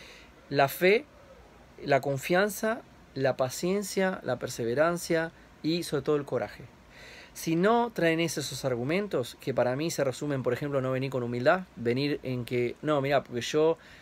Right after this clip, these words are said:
trabajé en Buenos Aires, o en Argentina, o en Brasil, eh, o en Uruguay, o en Chile, trabajé tal cosa, entonces,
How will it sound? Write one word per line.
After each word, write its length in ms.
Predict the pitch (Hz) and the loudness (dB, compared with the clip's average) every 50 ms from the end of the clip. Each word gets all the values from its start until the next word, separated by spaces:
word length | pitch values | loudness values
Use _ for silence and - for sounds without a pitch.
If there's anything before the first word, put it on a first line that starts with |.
| - - | -14 -2
trabajé 400 | - 131 127 127 123 - 156 151 | 2 4 4 4 4 4 2 2
en 100 | 151 143 | 2 2
Buenos 300 | 131 127 127 123 120 - | 0 0 0 -2 0 4
Aires, 240 | 156 156 160 151 139 | 4 4 4 4 2
o 40 | 127 | 0
en 80 | 120 | 0
Argentina, 540 | 117 113 - 123 117 113 127 131 143 143 135 | -2 -2 -2 -4 -4 -2 -2 -2 -2 -2 -2
o 120 | 123 113 110 | -2 -2 -4
en 160 | 110 107 107 | -6 -6 -4
Brasil, 440 | 110 107 104 - - 127 131 135 139 | -4 -4 -4 -4 -6 -6 -4 -4 -4
eh, 100 | - 117 | -4 -6
o 120 | 113 107 110 | -4 -6 -6
en 100 | 107 110 | -8 -8
Uruguay, 320 | 107 110 110 117 127 135 127 | -8 -4 -2 0 0 0 -2
o 60 | 117 | -4
en 60 | 110 | -6
Chile, 180 | - - 135 131 | -6 -6 -4 -2
trabajé 340 | - 90 95 - 127 127 | -2 -2 -2 -2 -2 -2
tal 220 | 120 131 123 123 117 | 0 2 0 0 0
cosa, 400 | - 135 143 151 147 - 147 139 | 0 0 0 0 -2 -2 -4 -4
entonces, 420 | 127 113 123 123 123 127 120 - | -2 -2 -2 -4 -4 -6 -8 -10